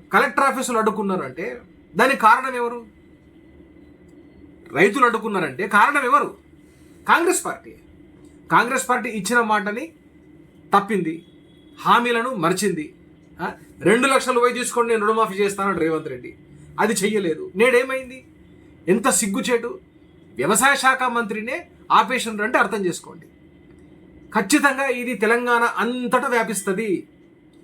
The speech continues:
ఏ కాంగ్రెస్ నాయకుడు కూడా ఇట్లా స్వచ్ఛందంగా తిరగలేడు. ఒక నలుగురు ఐదుగురు మనుషులు పెట్టుకొని లేదా పోలీసులు పెట్టుకొని తిరగాల్సి వస్తది. రైతులంతా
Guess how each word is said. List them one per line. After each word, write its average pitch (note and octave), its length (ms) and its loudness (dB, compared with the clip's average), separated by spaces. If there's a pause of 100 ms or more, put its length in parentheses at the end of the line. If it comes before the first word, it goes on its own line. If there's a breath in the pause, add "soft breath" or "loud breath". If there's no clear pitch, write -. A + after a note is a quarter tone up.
(240)
ఏ - 20 8 (160)
కాంగ్రెస్ A#3+ 480 0
నాయకుడు G3+ 400 0
కూడా F#3 160 -2 (1600)
ఇట్లా G#3+ 160 2 (300)
స్వచ్ఛందంగా C4+ 680 2
తిరగలేడు. A#3 460 0 (640)
ఒక F3+ 100 2 (180)
నలుగురు A3+ 360 2
ఐదుగురు A3+ 300 0
మనుషులు F#3 300 0
పెట్టుకొని A3+ 340 0
లేదా A3 220 0
పోలీసులు G#3 340 -2
పెట్టుకొని G#3 260 -4
తిరగాల్సి G3 320 0
వస్తది. D#3+ 260 -10 (580 soft breath)
రైతులంతా G3+ 440 2